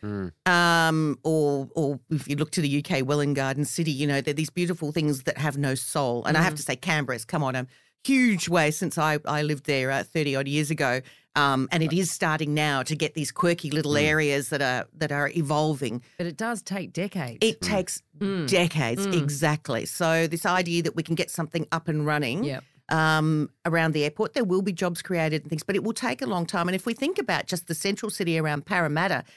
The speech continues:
Speaker 2: think how long that has taken. And it is taking, it's still in, in process, and it's a
Speaker 3: Yeah.
Speaker 2: long way from where it was even ten years ago. But even the cent-, you know, the C B D and the,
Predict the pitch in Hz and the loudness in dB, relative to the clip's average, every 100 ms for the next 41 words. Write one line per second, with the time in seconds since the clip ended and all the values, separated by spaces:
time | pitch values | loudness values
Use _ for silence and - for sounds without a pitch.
0 | _ _ 254 269 233 190 175 165 160 170 | _ _ -2 0 0 0 2 2 2 2
1 | 170 180 - 170 104 - 135 247 - - | 2 0 -2 -4 -6 -4 -4 -4 -6 -20
2 | _ 196 202 233 277 254 - 208 156 151 | _ 0 0 2 0 0 -4 -4 -2 -2
3 | 160 - - _ 214 240 208 160 - 156 | -4 -6 -12 _ 0 2 2 0 0 0
4 | 151 147 139 - - 175 175 202 233 165 | 0 -2 -4 -4 -4 -2 0 0 0 2
5 | 185 196 180 165 - 160 156 151 - 156 | 2 2 0 -2 -2 -2 0 -2 -2 -2
6 | 156 139 135 156 147 151 165 165 - 90 | -2 -6 -4 -4 -2 0 0 -2 -4 -4
7 | 113 - _ _ _ _ _ _ - - | -6 -10 _ _ _ _ _ _ -6 -2
8 | 320 359 339 240 - 190 214 - 185 170 | -2 0 0 -2 -2 -6 -6 -4 -2 0
9 | 175 - 214 190 185 165 175 160 170 180 | -2 -2 -4 0 -2 2 2 2 0 -2
10 | - 165 151 147 151 151 143 | -2 0 0 -2 -4 -4 -4